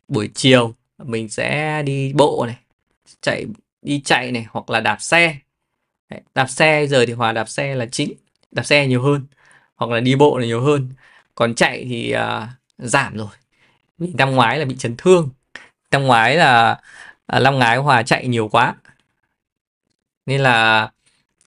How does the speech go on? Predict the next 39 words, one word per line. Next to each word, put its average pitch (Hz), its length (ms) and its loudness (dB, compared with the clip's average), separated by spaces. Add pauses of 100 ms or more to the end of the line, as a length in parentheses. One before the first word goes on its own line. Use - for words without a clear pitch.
(120)
à, - 140 -10
có 110 140 2
một 139 140 -4
thời 123 140 0
gian 135 380 2
là, 117 140 -2
ừm, 117 720 -8
đi 131 200 0
thi 160 320 4
một 120 120 -6
cái 120 100 -4
giải 131 200 2
chạy 156 400 -4
là 123 140 -6
bị 123 180 -6
chấn 123 200 0
thương 151 340 4
ở 107 160 0
cái 120 120 -2
đầu 131 120 2
gối, 123 400 4 (640)
là 113 140 0
bị, 127 300 -2
à, 110 260 2
viêm 143 360 -2
gân, 147 360 0
à, 135 300 -8 (440)
đầu 123 120 6
gối. 143 300 6 (400)
Nên 135 140 -2
là 127 60 2
không, 135 300 0 (440)
<laughs> 202 460 -6
không, 143 260 0
không, 143 400 -2
à, 131 800 2 (560)
không 151 180 -2
chạy 135 180 0
được. 123 220 -4